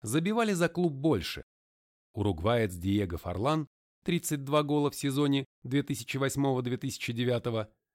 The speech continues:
колумбиец Радамель Фалькао, двадцать четыре гола в сезоне две тысячи одиннадцатого две тысячи двенадцатого и двадцать восемь голов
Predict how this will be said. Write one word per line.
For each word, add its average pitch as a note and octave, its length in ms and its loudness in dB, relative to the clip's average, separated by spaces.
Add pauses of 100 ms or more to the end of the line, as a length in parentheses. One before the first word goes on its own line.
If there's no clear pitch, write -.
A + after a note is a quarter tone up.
(800)
колумбиец G2 720 2
Радамель F#2 460 -2
Фалькао, D3+ 580 2 (340)
двадцать E3 420 -2
четыре C3+ 360 0
гола D3+ 400 2 (180)
в - 60 -14
сезоне G#2 440 2
две F#2 160 0
тысячи - 360 -2
одиннадцатого G#2+ 600 2
две G2 160 2
тысячи G#2 340 -4
двенадцатого B2 680 0 (380)
и F#2+ 120 -2
двадцать F2 440 -2
восемь D#3 320 2
голов C#3+ 360 2